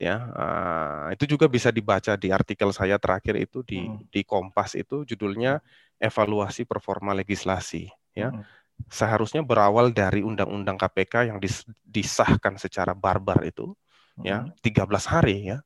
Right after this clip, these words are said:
Speaker 1: Kalau tiga belas hari anggota D P R dan presiden setuju matikan K P K, selesai, ya kan? Kan bisa terjadi kita lihat K P K sekarang itu jalannya terseok-seok karena tiga belas hari dalam proses yang sangat cepat.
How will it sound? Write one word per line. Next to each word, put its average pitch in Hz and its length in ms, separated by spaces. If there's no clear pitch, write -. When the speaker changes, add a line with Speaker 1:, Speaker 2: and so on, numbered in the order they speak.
Speaker 1:
Kalau - 160
tiga 110 240
belas 98 240
hari 131 240
anggota 104 240
D 95 160
P - 80
R 107 100
dan 92 220
presiden 107 420
setuju 120 380
matikan 95 400
K 90 80
P 127 160
K, - 180
selesai, 101 480
ya 101 160
kan? 202 160
Kan 110 80
bisa 104 240
terjadi 104 320
kita 117 240
lihat 101 240
K - 160
P 95 80
K 98 160
sekarang 101 320
itu 117 160
jalannya 104 480
terseok-seok 87 800
karena 90 400
tiga 101 240
belas 98 320
hari 98 240
dalam 92 320
proses - 320
yang - 160
sangat 80 320
cepat. - 240